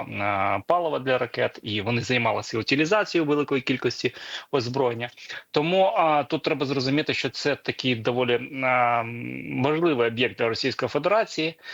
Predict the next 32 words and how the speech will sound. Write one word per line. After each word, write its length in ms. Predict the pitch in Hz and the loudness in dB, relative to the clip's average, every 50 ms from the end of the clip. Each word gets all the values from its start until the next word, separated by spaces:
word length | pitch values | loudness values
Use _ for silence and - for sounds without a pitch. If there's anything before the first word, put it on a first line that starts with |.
| - - - - | -16 -14 -6 0
Він 200 | 135 156 156 147 | 0 2 2 4
має 320 | 143 143 135 127 120 113 | 2 2 2 2 0 0
довгу 480 | 110 110 147 147 135 117 95 107 117 120 | 0 0 2 2 2 0 0 2 2 2
історію 500 | 117 - - - 175 190 190 175 160 143 | 2 2 2 2 4 4 4 4 2 0
насправді, 600 | 139 131 - - - 139 131 123 117 110 120 117 | 0 -2 -4 -4 0 0 2 2 0 0 -2 -4
тому 340 | 110 - - 117 110 113 110 | -4 -4 -6 -6 -4 -4 -2
що, 340 | 104 - - - 123 120 113 | -2 -2 -2 0 0 2 2
а, 680 | 107 110 - - 110 107 107 107 107 107 107 104 107 107 | 2 0 0 0 0 2 2 2 2 2 2 0 0 0
якщо 280 | 107 104 104 - - | 0 -2 -2 -4 -4
ми 100 | 117 117 | -4 -4
кажемо 400 | 107 - 113 101 107 113 110 107 | -2 -2 -2 -2 -2 -4 -4 -6
про 180 | 101 - - 117 | -6 -4 -6 -6
цей 200 | - - 123 120 | -4 -2 -2 -2
завод, 400 | 107 104 120 120 139 147 - - | 0 0 0 0 0 -2 -2 -2
то 240 | - 127 120 - - _ - - - - - - - - | -2 -2 -2 -2 -6 _ -20 -16 -14 -14 -12 -14 -12 -4
він 240 | - 127 139 139 127 | -2 0 0 0 0
був, 380 | 113 127 131 131 139 117 - - | 0 -2 -2 -2 -4 -6 -4 0
е, 540 | 151 131 127 120 120 117 117 117 117 117 113 | 2 2 4 4 4 4 4 4 4 2 2
започаткований 840 | 107 104 107 127 120 - 131 - - 123 - - 143 123 117 113 107 | 0 -2 -4 -4 -2 0 0 0 0 -2 0 0 0 2 2 0 -2
ще, 200 | - - - 127 139 | -2 0 0 0 0
ну, 180 | - 143 123 - _ - 87 156 131 117 - | 0 -4 -4 -4 _ -14 -12 -10 -8 -4 -2
при, 300 | 151 139 139 131 131 143 | 0 2 2 2 2 2
е, 500 | 151 147 143 156 - - - 170 165 165 - | 2 2 0 0 -2 -2 0 0 0 0 2
царській 360 | - 185 214 214 - - 220 | 0 0 0 0 0 0 0
Росії, 360 | 214 202 - - 226 220 226 | 0 0 -2 -2 0 2 2
але, 440 | - - 156 131 127 139 151 151 151 - - | 2 4 2 2 2 2 2 0 0 -2 0
е, 200 | 156 147 139 135 | 0 2 2 2
з-, 360 | 123 127 - - - - 135 | -2 -6 -10 -12 -14 -10 -4
саме 260 | - - 143 139 139 131 | 0 0 0 0 0 -2
за 140 | 120 135 | -2 -2
часів 420 | 123 - - 127 - - 143 127 - | -2 -2 -4 -4 0 0 0 0 0
Першої 540 | - - 135 127 - - - 139 135 131 | 0 0 0 0 0 -2 0 2 2 2